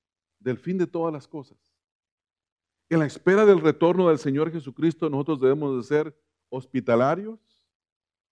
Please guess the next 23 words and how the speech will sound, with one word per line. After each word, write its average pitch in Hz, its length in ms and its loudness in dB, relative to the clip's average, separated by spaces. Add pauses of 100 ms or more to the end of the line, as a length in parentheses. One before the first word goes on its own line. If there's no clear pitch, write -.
(380)
debemos 151 380 4
de 151 100 4
vivir 143 320 2
sirviéndonos 151 1080 -8
los 117 260 -12
unos 160 320 -10
a 131 60 -4
los 117 220 -10
otros 160 440 -8 (260)
conforme 147 500 -2
al 123 200 -2
don 151 240 -4
que 135 160 -8
Dios 139 200 -6
nos 131 180 -12
ha 135 80 -6
dado, 165 460 -8 (1040)
y 117 100 -6
debemos 160 340 4
de 160 60 2
hacer 175 320 -6 (480)
todo 247 300 4
esto 196 440 -6